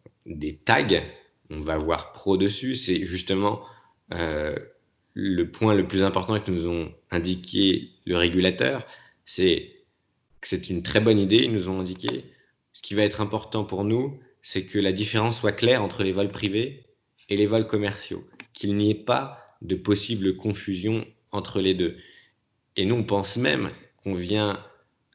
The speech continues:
améliorer les potentielles confusions qu'il pouvait y avoir sur Wingly, puisque, euh, en effet, on disait coavionnage dans un monde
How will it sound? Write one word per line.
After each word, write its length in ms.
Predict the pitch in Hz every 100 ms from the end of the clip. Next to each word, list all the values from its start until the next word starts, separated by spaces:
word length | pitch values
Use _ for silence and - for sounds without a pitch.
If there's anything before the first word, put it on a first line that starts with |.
| _ _ -
améliorer 920 | 104 107 104 104 101 120 - - - _ -
les 120 | 98
potentielles 480 | 92 104 104 - 101
confusions 540 | 113 104 104 95 127
qu'il 180 | - 98
pouvait 280 | 95 95 98
y 160 | -
avoir 500 | 87 87 123 123 92
sur 220 | - 92 87
Wingly, 600 | 98 107 123 120 - - _ _
puisque, 340 | - 90 - 113 101 - _ _ -
euh, 580 | 90 85 82 80 78 78 -
en 140 | 90 85
effet, 360 | 85 - 107
on 180 | 95 85
disait 580 | 80 85 82 85 - -
coavionnage 960 | - 98 101 95 101 107 113 110 107
dans 240 | 95 90 90
un 60 |
monde 400 | 87 92 92 87